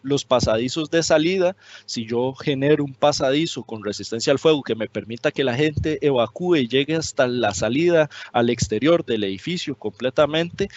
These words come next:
eso está normado y ese pasillo va a tener un ancho en específico calculado. La cantidad de los medios de egreso es importante, la cantidad de los medios de egreso está en función de la,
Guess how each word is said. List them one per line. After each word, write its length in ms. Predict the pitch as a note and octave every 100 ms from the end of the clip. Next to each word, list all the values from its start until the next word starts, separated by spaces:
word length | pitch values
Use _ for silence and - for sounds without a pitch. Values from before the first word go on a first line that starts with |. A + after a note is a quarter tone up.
| - -
eso 240 | A#2 A2+ C3+
está 260 | - C3
normado 480 | D3 C3 B2 F3 D#3+
y 80 | B2
ese 160 | A#2+
pasillo 640 | - C3 A2 - F#3+ E3+ B2
va 80 | B2
a 80 |
tener 320 | A#2+ G#2+ C3 C3
un 160 | A#2+
ancho 340 | A#2+ C#3 - B2
en 100 | G#2+
específico 920 | G2+ - E2+ C3+ D#3+ G#3 G3 - A3 _ _ _ _ _ _ _ _ _ -
calculado. 720 | D3+ C3 - A2 B2+ G3+ B3 _ _ _ _ - - _ -
La 220 | C#3+ D3+
cantidad 440 | D3 B2 C#3+ C#3+
de 140 | F#3+ G#3+
los 160 | F3+
medios 340 | D3 F3 G3 E3
de 100 | A#2+
egreso 380 | C3 F#3 F#3+
es 120 | D3 D3+
importante, 920 | D3+ - G#2+ - E3 F#3+ - - - _ _ _ -
la 160 | C3 C3
cantidad 460 | C3 A#2+ B2 C3
de 120 | C#3+
los 140 | E3+ D3+
medios 260 | D3+ E3
de 60 | D3
egreso 260 | B2 D3 D#3
está 200 | - C3+
en 100 | C#3
función 540 | D#3 C3+ - C#3+ D3+
de 100 | C3
la, 160 | A2+